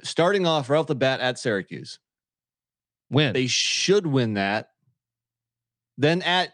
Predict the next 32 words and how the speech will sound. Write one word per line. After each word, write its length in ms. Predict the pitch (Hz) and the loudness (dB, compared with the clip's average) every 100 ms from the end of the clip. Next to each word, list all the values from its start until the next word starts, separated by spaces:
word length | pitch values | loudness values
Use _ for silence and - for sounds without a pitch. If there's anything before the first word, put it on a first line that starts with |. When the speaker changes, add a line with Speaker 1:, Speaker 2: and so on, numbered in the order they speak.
| _ | _
Speaker 1:
U 160 | 147 139 | 0 0
C 240 | 143 156 | 2 2
F, 180 | 190 - | 2 0
I 120 | 113 | -2
think 120 | 139 117 | 0 -2
that's 160 | 107 | -4
a 40 | 101 | 0
loss. 400 | 135 - - _ _ | 0 0 -8 _ _
I 80 | 110 | -4
think 160 | 113 107 | -4 -2
Central 220 | 120 123 | -4 -2
Florida's 260 | 117 104 90 | -2 -2 0
better. 320 | 135 - - _ - | -2 -2 -16 _ -2
Speaker 2:
I 60 | |
think 120 | 196 196 | 2 2
that's 140 | 151 | 0
a 40 | 123 | -2
fifty-fifty 680 | - 160 127 - 143 117 104 | 0 0 -2 0 0 0 0
game, 300 | 104 98 107 | 0 0 0
but, 200 | 107 - _ _ _ | -2 -2 _ _ _
uh, 180 | - 131 | 0 2
Speaker 1:
I 60 | 120 | 2
think 160 | 151 131 | 2 2
Louisville 420 | 151 160 165 156 | 4 4 2 2
was 160 | 135 | 0
fortunate 520 | - 139 151 160 160 156 | 0 0 0 0 -2 0
to 80 | 143 | 0
win 160 | 147 | 2
last 340 | 127 110 - 117 | 0 -2 -2 -2
year. 280 | 107 117 - _ _ _ _ _ | -2 -2 -10 _ _ _ _ _
I 120 | 107 | -2
think 300 | 135 107 - | 0 -4 -10